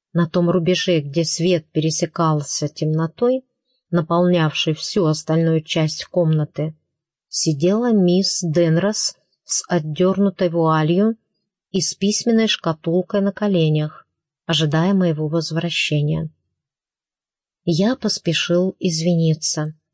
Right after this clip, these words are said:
Я уверил ее, что не забыл сказать слуге, где найти меня. Она кротко остановила меня. «Питер не виноват», —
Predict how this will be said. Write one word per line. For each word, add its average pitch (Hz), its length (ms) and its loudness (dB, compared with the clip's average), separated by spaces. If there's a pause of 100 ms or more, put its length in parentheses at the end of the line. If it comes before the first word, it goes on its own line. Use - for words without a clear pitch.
(260)
Я 190 240 2
уверил 190 600 2
ее, 165 480 2
что 160 260 -2
не 240 140 4
забыл 220 440 2
сказать 160 580 -2
слуге, 170 440 0
где 196 280 0
найти 202 440 0
меня. 151 400 0 (680)
Она 160 240 2
кротко 196 480 -2
остановила 196 680 2
меня. 147 420 -2 (920)
«Питер 302 320 -2
не 277 180 2
виноват», — 208 680 0